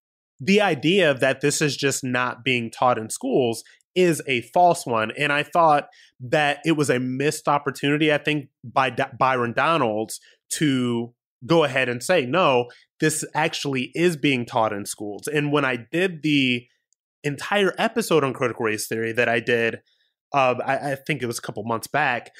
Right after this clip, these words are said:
I really went into the origins of critical race theory. Of course, critical race theory has legal origins, but the argument right now, and the proof is in the pudding right now, that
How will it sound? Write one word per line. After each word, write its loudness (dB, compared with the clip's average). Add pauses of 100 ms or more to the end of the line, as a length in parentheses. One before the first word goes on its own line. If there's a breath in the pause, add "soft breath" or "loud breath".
(180 loud breath)
I 0
really -2
went 0
into -4
the -6 (140)
origins 0
of -8
critical -2
race -4
theory. -2
Of -8
course, -4
critical -8
race -6
theory -4
has -4
legal -6
origins, 2 (500 loud breath)
but 2
the 0
argument 0
right 0
now, 2
and -2
the -2 (160)
proof 0
is 0
in -4
the -8
pudding 0
right 0
now, 0 (400 soft breath)
that 0